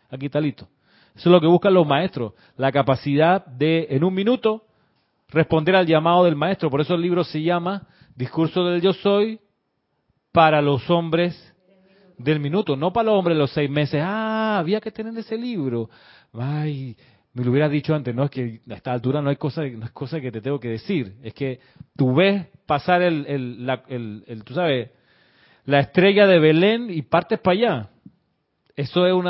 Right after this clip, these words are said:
movimiento inusual de los astros. Me late que eso ni siquiera es una estrella. Eso va a ser otra cosa, decían los, los Reyes Magos. Eso va a ser otra vaina, vámonos para allá. Eso,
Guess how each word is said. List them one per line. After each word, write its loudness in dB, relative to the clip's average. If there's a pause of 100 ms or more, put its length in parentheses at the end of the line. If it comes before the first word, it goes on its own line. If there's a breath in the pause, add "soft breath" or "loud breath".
(120)
movimiento -2
inusual 0
de 0
los 4 (100)
astros. -4
Me -10
late -6
que -8
eso -12
ni -8
siquiera -4
es 0
una -2
estrella. -4
Eso -2
va 0
a -4
ser -4
otra -2
cosa, -2
decían -4
los, -2 (300 soft breath)
los 0
Reyes 0
Magos. -2
Eso -2
va 0
a -2
ser -2
otra -2
vaina, -2
vámonos -2
para -4
allá. -4
Eso, -4